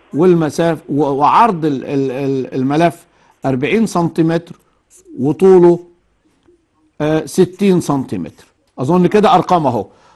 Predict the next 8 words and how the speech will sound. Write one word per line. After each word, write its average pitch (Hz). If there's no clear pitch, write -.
وعايز 202
اقول 233
لك 214
اوجد 160
القوة 226
على 165
كل 202
ضلع 214